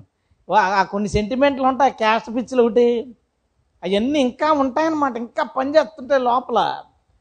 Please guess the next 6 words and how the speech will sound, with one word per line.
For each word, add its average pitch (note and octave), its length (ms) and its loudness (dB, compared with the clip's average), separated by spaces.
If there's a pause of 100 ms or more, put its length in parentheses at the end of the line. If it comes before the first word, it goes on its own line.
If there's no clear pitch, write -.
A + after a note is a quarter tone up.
(160)
మొన్న A3+ 200 -4
ఒక G#3 80 -6
బ్రదర్ F#3 480 0 (100)
చాలా C#4 240 -6
స్పిరిచువల్, B3 760 0 (840)
ఆయన B3 340 -2